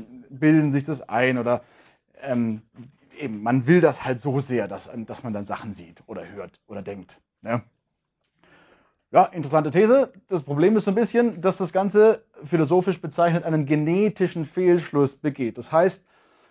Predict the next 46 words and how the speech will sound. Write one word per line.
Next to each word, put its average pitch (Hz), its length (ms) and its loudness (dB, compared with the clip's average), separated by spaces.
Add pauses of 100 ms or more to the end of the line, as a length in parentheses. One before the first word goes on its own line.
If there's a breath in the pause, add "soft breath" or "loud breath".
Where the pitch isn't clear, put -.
(180 soft breath)
man 147 300 0 (360)
urteilt 180 720 4
über 160 340 2
eine, 143 440 -2 (120)
über 147 260 0
eine 139 260 0
Ansicht 190 760 0 (260)
nicht, 220 420 0 (640)
weil 139 220 2
man 135 160 2
jetzt 127 200 -4
die - 120 -6
Ansicht 220 340 2
anschaut 202 420 2
und 156 120 -8
die 139 80 -2
Meinung 165 360 4
und 156 120 2
sich 139 160 -6
überlegt, 147 340 2
kann 147 160 -2
das 123 160 -2
wahr 139 160 6
sein 139 120 0
oder 131 120 0
nicht, 202 160 2
sondern 156 220 2
weil 151 120 6
man 156 140 0
sich 170 220 -2
überlegt, 151 420 2 (300 soft breath)
wie 131 100 -4
kommt 160 320 -8
denn 120 80 -14
der 98 120 -12
dazu? 92 340 -16
Was 135 180 -6
hat 180 140 -6
der 175 80 -2
für 147 160 -8
persönliche 156 760 -4
Gründe, 156 380 -4
dass 139 160 -6
der 131 80 -6
das 127 180 -4
glaubt? 95 380 -8